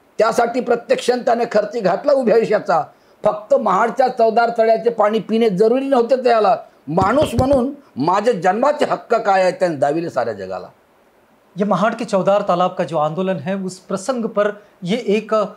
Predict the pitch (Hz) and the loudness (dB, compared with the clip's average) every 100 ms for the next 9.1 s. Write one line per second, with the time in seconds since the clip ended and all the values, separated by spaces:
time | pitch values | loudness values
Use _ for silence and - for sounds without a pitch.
0 | _ 175 180 180 - 302 269 262 202 131 | _ -2 0 -2 -4 -6 -4 -2 -4 -2
1 | 214 208 - 151 147 147 - 147 - _ | -2 -2 -4 -4 -4 -6 -6 -14 -18 _
2 | _ _ - 190 202 175 135 208 220 220 | _ _ -2 0 -2 -4 -2 -2 0 -4
3 | 202 185 180 170 165 165 175 180 - 170 | -4 -2 -2 -4 -6 -6 -6 -8 -10 -4
4 | 170 170 156 160 160 160 151 139 185 165 | -4 -4 -4 -4 -4 -6 -10 -8 -8 -8
5 | 214 - _ _ - 277 269 285 226 220 | -12 -16 _ _ -14 -10 -12 -8 -6 -4
6 | 269 233 - - 208 196 226 175 190 190 | -4 -8 -14 -12 -10 -8 -4 -2 0 -2
7 | 120 - _ _ _ 214 180 220 285 233 | -6 -18 _ _ _ -6 -6 -2 -2 -2
8 | 240 170 208 196 175 175 135 135 139 - | -4 -4 -6 -6 -6 -6 -10 -12 -12 -12
9 | - | -20